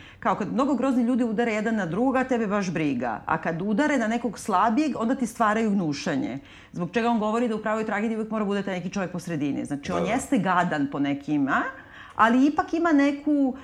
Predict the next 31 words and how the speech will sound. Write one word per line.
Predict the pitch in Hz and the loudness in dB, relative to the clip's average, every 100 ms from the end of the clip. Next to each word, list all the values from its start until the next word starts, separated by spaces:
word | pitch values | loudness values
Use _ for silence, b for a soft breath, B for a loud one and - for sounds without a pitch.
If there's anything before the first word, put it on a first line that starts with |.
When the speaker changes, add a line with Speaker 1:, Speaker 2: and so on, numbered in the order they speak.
| B | B
Speaker 1:
ili | 233 247 | 2 2
slučajno | - 214 - 196 - | 2 0 0 0 -2
to | - 175 | -2 0
radi, | 151 151 160 | 0 2 0
ili | 165 | -2
iz | 165 | -2
neke | 165 | 0
Speaker 2:
Da, | 127 | 2
da. | 117 | 2
Speaker 1:
svoje | 175 | 2
slabosti. | - 160 143 143 - 127 | 0 0 0 -2 -6 -8
A | - | -2
ovde | 156 220 349 | -2 0 -2
su | - 302 240 180 B B B _ _ _ | 0 2 2 0 B B B _ _ _
ti | 277 285 | 2 2
svi | - 277 | 2 2
ljudi | 320 302 262 247 | 2 4 4 2
oko | 220 202 | 2 0
njega, | 202 220 247 285 262 | 0 0 2 2 2
ali | - 185 | 2 0
ne | 214 320 | -2 -4
samo | - 370 | -4 -4
ta | 285 294 | -2 0
aristokratija, | 254 240 240 202 180 202 | 0 -2 -2 0 0 -2
nego | 131 127 151 | -4 -2 0
i | |
njegovo | 143 151 202 196 | 0 0 -2 -6
celo | 208 196 208 | -4 -4 -2
društvo | 175 180 185 180 147 139 | -2 -2 -4 -6 -6 -4
i | 139 | -2
njegovi | 143 160 190 190 175 151 | -2 -2 -4 -4 -4 -6